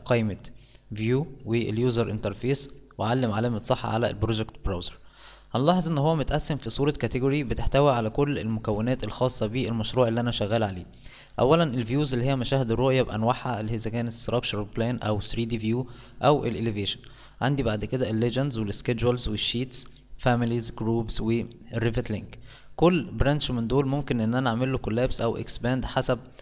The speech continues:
حالته دلوقتي. ده مثلًا ممكن ان انا اقفله بالضغط على علامة الناقص اللي موجودة جنبه،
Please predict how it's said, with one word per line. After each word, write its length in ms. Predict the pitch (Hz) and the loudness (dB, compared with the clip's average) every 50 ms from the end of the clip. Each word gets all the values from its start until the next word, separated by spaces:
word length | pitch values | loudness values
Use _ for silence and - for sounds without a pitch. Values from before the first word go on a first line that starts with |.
| - - | -20 -20
حالته 460 | - - - - - 131 120 - 117 | -18 -14 -4 0 0 0 2 0 0
دلوقتي. 440 | 107 104 104 101 90 85 - - - - - - - - | 0 0 0 0 -2 -4 -6 -10 -16 -20 -20 -20 -20 -18
ده 180 | - - 120 120 | -6 -2 0 2
مثلًا 320 | 123 135 131 - 139 139 | 2 2 2 2 2 2
ممكن 340 | 131 123 127 127 127 - 113 | 4 2 0 0 0 0 0
ان 80 | 110 120 | 2 2
انا 100 | 123 131 | 2 0
اقفله 300 | - - - 135 131 127 | 0 -2 -2 -2 -2 -2
بالضغط 380 | 107 104 104 120 123 - - | -2 -2 0 0 0 0 -2
على 160 | 98 104 104 98 | -2 -2 -2 -2
علامة 300 | 101 110 120 123 113 107 - | -2 -2 -2 -2 -2 -2 -2
الناقص 380 | 104 110 127 101 117 - - | -2 0 0 0 -2 -4 -4
اللي 140 | 101 104 104 | -4 -2 -2
موجودة 300 | 104 101 98 117 120 120 | -2 -2 -2 0 0 0
جنبه، 340 | 110 117 120 123 123 147 175 | 2 2 0 0 0 -2 -2